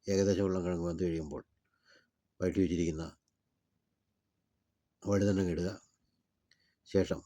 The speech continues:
പൊരിച്ച് മാറ്റി വെച്ച മീനും ഇട്ട് രണ്ട് തിള തിളയ്ക്കുമ്പോൾ നമ്മുടെ ഹെൽത്തിയും സ്വാദിഷ്ടവുമായ അല്ലെങ്കിൽ ടേസ്റ്റിയുമായ ബംഗാളി മീൻകറി തയ്യാർ. ഇനി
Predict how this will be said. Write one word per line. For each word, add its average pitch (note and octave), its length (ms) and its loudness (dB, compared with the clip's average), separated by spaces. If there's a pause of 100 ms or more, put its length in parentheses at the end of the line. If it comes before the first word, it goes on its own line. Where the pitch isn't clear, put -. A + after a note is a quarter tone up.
പൊരിച്ച് G2+ 300 0
മാറ്റി F2+ 200 0
വെച്ച - 160 -6 (420)
മീനും G2 380 0
ഇട്ട് - 180 -4 (2000)
രണ്ട് G#2+ 220 2
തിള G2+ 180 6
തിളയ്ക്കുമ്പോൾ F2+ 380 0 (380)
നമ്മുടെ F2+ 300 -2 (920)
ഹെൽത്തിയും F#2 420 0 (880)
സ്വാദിഷ്ടവുമായ G2 680 2 (1500)
അല്ലെങ്കിൽ G2 340 2
ടേസ്റ്റിയുമായ F#2+ 540 0 (1160)
ബംഗാളി G#2+ 420 4 (640)
മീൻകറി F#2 460 0 (580)
തയ്യാർ. D2+ 260 -2 (360)
ഇനി F#2+ 200 -2